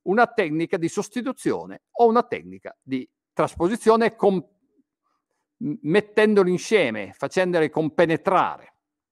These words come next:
Ne discuteremo evidentemente, se lo ritenete opportuno, al web seminar. Ecco perché abbiamo messo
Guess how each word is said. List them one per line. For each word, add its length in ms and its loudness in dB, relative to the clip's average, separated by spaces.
Ne 120 -2
discuteremo 640 4
evidentemente, 1160 0
se 420 -4
lo 240 2
ritenete 520 0
opportuno, 760 -2
al 200 -2
web 240 -2
seminar. 500 -8
Ecco 240 0
perché 260 4
abbiamo 320 2
messo 800 -2